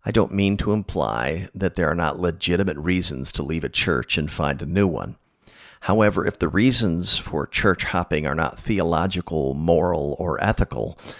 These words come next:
but instead life or relational discomfort, one must ask if leaving your present congregation is the Christ-like thing to do. Still, some perpetually leave churches.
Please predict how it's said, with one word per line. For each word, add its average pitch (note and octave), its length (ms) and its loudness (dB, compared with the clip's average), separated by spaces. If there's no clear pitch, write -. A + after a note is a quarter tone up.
but A#2+ 120 2
instead A2+ 480 2
life E2 580 2
or D#2+ 140 2
relational E2 640 0
discomfort, - 720 -6
one E2+ 180 0
must E2+ 400 -2
ask D2+ 480 -2
if - 300 -6
leaving F#2+ 440 2
your C#2+ 200 0
present - 440 -4
congregation C2+ 760 -4
is D#2+ 160 -4
the - 80 -2
Christ-like - 680 -4
thing C2+ 300 -6
to F2+ 120 -4
do. A#2 340 0
Still, C#2+ 600 -4
some E2+ 280 0
perpetually F#2 800 0
leave C2+ 340 -4
churches. - 680 2